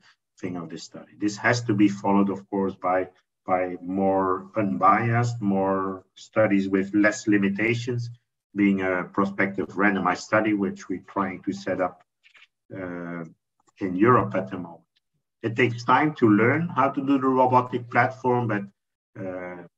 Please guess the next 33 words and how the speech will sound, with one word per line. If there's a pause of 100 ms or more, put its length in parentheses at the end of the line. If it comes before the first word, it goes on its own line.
(120)
what
you're
looking
for
is
really
these
patients
walking
home (480)
two
days
after
surgery,
after (720)
placing
a, (760)
a
mesh,
which
is
about
forty-five (140)
by (460)
forty,
and
actually
this
patient
also
had
a (560)
peristomal